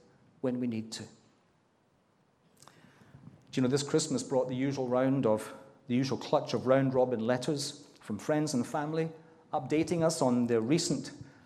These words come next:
activities of the year past. One such letter came from my eldest brother in Seattle, who included a family picture of himself, his wife, their three daughters, spouses, and six grandchildren.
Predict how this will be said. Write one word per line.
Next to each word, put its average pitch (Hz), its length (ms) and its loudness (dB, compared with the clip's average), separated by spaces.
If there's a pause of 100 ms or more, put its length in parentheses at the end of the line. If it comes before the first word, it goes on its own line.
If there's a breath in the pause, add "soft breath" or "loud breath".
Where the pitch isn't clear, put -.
activities 170 640 0
of 120 120 -2
the 123 60 0
year 127 220 2
past. 139 540 -4 (1200 loud breath)
One 185 200 8
such 135 320 2
letter 135 160 4
came 147 260 0
from 147 220 -4
my 131 240 -2
eldest 135 340 -2
brother 120 320 2
in 123 140 -2
Seattle, 131 540 -2
who 131 120 -2
included 123 460 0
a 117 60 0
family 170 420 0
picture - 460 -4 (420 loud breath)
of - 100 -6
himself, 151 540 2
his 104 160 -6
wife, 139 440 4
their 110 120 -2
three 147 240 -2
daughters, 135 600 0
spouses, 120 520 -6
and 131 100 -8
six - 260 -8
grandchildren. 143 680 0